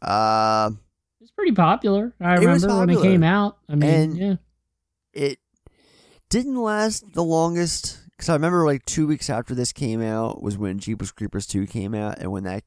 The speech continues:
Speaker 1: by the time that movie came out, that two won first place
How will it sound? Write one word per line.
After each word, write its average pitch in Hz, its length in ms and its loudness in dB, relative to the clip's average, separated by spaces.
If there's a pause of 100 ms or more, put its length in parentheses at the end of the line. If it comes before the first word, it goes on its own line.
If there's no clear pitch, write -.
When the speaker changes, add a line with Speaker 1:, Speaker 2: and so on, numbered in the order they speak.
Speaker 1:
by 98 100 -4
the 95 80 -6
time 110 240 -10
that 98 140 -10
movie 98 220 -10
came 104 280 -8
out, 95 300 -6 (420)
that 101 240 -4
two 120 240 0
won 95 240 -2
first 98 380 -6
place 95 520 -4